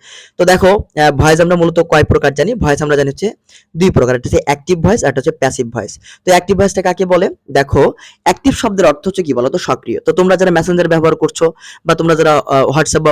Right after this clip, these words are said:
বিভিন্ন কিছু সোশ্যাল মিডিয়া ব্যবহার করছো, দেখবে উপরে অ্যাক্টিভ লেখা থাকে। তো অ্যাক্টিভ মানে কি? মানে সে লোকটা সক্রিয় রয়েছে, বা ওই লোকটাকে তুমি আস-, টেক্সট করলে ওই লোকের কাছে পৌঁছে যাবে এবং সে তোমাকে সরাসরি রিপ্লাই দিবে। তো এই অ্যাক্টিভ শব্দের অর্থ হচ্ছে সক্রিয়, অর্থাৎ কর্তা যখন সরাসরি কোনো কাজ করে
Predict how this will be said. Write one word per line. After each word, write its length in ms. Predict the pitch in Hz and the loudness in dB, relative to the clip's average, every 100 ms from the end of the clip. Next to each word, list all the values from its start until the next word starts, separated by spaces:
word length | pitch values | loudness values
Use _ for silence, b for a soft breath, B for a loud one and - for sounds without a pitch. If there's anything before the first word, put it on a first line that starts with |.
| - | 0
বিভিন্ন 280 | 143 156 160 160 | 0 0 0 -4
কিছু 220 | 160 139 | -8 -12
সোশ্যাল 240 | - 160 156 | -4 -2 2
মিডিয়া 160 | 156 | 2
ব্যবহার 180 | 135 143 | 2 0
করছো, 140 | 151 147 | -2 -2
দেখবে 220 | 147 165 156 | 0 2 2
উপরে 140 | 156 - | 2 0
অ্যাক্টিভ 260 | 143 151 135 | -4 -4 -4
লেখা 140 | 120 120 | -6 -8
থাকে। 180 | 120 - _ B B | -12 -14 _ B B
তো 40 | 165 156 | -2 0
অ্যাক্টিভ 280 | 196 - 196 | 0 0 0
মানে 120 | 202 202 | 0 0
কি? 120 | 254 | -2
মানে 160 | 311 254 220 | 0 0 2
সে 60 | 196 | 2
লোকটা 260 | 220 - | 0 0
সক্রিয় 380 | 208 202 - 165 | -2 -2 0 0
রয়েছে, 240 | 131 120 123 | 0 -2 -4
বা 140 | 143 190 | -2 0
ওই 100 | 151 151 | 0 0
লোকটাকে 320 | 151 - 165 | 0 -2 -4
তুমি 140 | 170 175 147 | -2 -2 -2
আস-, 100 | - - | -6 -4
টেক্সট 200 | 156 - | -2 0
করলে 220 | 220 170 - B B B | 0 0 -2 B B B
ওই 60 | 165 | 0
লোকের 160 | 165 160 | 2 0
কাছে 120 | 165 180 | -2 0
পৌঁছে 200 | 170 165 170 | 0 0 0
যাবে 140 | 190 | 2
এবং 120 | 214 196 | 2 0
সে 120 | 160 | -2
তোমাকে 280 | 151 151 147 | -2 -2 -4
সরাসরি 400 | - 131 - 156 262 b b b - | -6 -6 -4 -6 -6 b b b -2
রিপ্লাই 260 | 196 190 139 | 0 2 0
দিবে। 120 | 113 - _ | 0 -6 _
তো 60 | 185 - | -2 2
এই 80 | 185 | 2
অ্যাক্টিভ 260 | 147 - 220 202 | 0 -2 -2 -2
শব্দের 180 | 170 151 | 0 0
অর্থ 100 | 170 | 0
হচ্ছে 140 | 170 - | -8 -4
সক্রিয়, 340 | 170 - 127 117 | -6 -4 -2 0
অর্থাৎ 260 | 127 - 170 _ B B _ - | -2 -2 -4 _ B B _ 0
কর্তা 320 | 175 - 277 | 0 2 0
যখন 240 | 277 277 269 | 0 0 -2
সরাসরি 440 | - 160 190 254 269 | 0 2 2 0 0
কোনো 120 | 151 | 0
কাজ 180 | 123 127 - | 0 -4 -2
করে 140 | 127 | 0